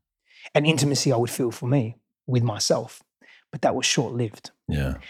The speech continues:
Speaker 1: And so I just kept repeating that pattern, right? And it wasn't until a very traumatic breakup where, uh, a number of years ago, a woman found out that I was extremely unfaithful in, in those relationship, in that relationship and in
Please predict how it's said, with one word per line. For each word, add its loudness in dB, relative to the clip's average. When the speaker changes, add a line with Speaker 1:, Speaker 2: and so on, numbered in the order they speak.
Speaker 1:
And -2
so 4
I 8
just -2
kept -2
repeating 0
that -4
pattern, 4
right? 2
And 4
it 6
wasn't 6
until -2
a -6
very 6
traumatic 6
breakup 6
where, 6
uh, 4
a 4
number 6
of 4
years 6
ago, 6
a 6
woman 4
found 4
out 6
that 4
I 6
was 2
extremely 2
unfaithful 0
in, 2
in 6
those 2
relationship, 2
in 4
that 6
relationship 0
and -6
in -4